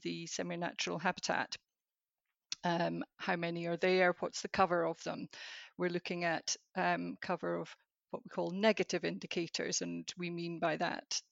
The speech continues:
things like nettles or, or docks that, uh, we really don't want to see. And also looking at vegetation structure to, um, assess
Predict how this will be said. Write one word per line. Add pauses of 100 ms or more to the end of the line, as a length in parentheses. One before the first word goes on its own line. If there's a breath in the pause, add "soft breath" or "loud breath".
things
like
nettles
or,
or
docks
that,
uh,
we
really
don't
want
to
see. (1080 loud breath)
And
also
looking
at
vegetation
structure (100)
to, (120)
um,
assess